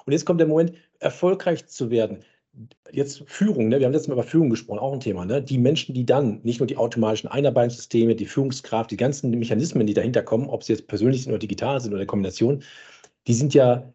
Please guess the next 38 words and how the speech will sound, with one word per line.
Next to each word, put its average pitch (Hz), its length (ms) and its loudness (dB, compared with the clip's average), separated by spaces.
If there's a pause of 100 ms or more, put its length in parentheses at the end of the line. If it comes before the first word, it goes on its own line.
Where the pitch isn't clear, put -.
im 123 120 0
großen 135 400 0
Teil 127 220 0
heute 131 180 0
noch 120 160 -2
gar 98 140 -2
nicht 90 120 -14
vorhanden, 208 380 -4
egal 98 240 -8
welche 95 160 -10
Firma 196 220 0
du - 100 -8
da - 100 -8
findest. - 540 -12 (460)
Und 110 120 2
das 110 120 2
Spannende 202 340 2
ist - 160 -2
dabei, 113 500 -2 (920)
mit 117 100 -2
dem 107 140 2
Blickwinkel, 180 560 4
dass 123 240 -2
du 120 80 -2
den 107 180 0
Menschen, 139 360 0
den 131 100 -2
du 120 60 -2
dazu 113 360 -2
holst, 143 240 2
überhaupt - 260 -6
erfolgreich - 520 -6
machen 85 240 -18
willst. - 400 -20 (960)
Und 123 160 4
nicht 170 220 4
benutzen 151 520 4
willst 202 440 2